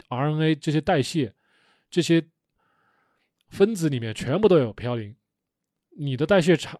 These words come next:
呃，废物就有嘌呤。咱们不要光去看食物啊，你的身体本身代谢很多产物、垃圾里面也有很多嘌呤，不要忽略这些东西了。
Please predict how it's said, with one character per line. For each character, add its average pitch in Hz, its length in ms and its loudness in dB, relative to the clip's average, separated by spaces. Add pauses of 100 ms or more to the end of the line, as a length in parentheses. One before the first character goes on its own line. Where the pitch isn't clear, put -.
(120)
呃， - 160 -12
废 196 260 6
物 143 140 2
就 165 140 0
有 117 100 -2
嘌 120 240 -6
呤。 104 200 -14 (580)
咱 165 120 -4
们 190 120 -2
不 180 80 4
要 185 100 6
光 185 180 0
去 - 120 -12
看 180 160 0
食 120 320 -6
物 156 240 -2
啊， 104 280 -16 (500)
你 151 140 -4
的 165 120 2
身 208 240 0
体 170 100 -2
本 120 240 -4
身 175 320 -4 (100)
代 180 200 0
谢 139 420 -4
很 107 300 -12
多 165 240 2
产 110 360 -10
物、 131 200 -4
垃 143 200 -4
圾 147 300 -8 (240)
里 120 160 -8
面 147 180 -2
也 147 120 2
有 196 80 6
很 - 120 -4
多 101 120 -12
嘌 113 260 -10
呤， 95 180 -18 (480)
不 - 80 -4
要 190 80 4
忽 - 220 -2
略 214 100 4
这 208 160 2
些 127 120 -2
东 110 120 -8
西 110 120 -12
了。 95 180 -18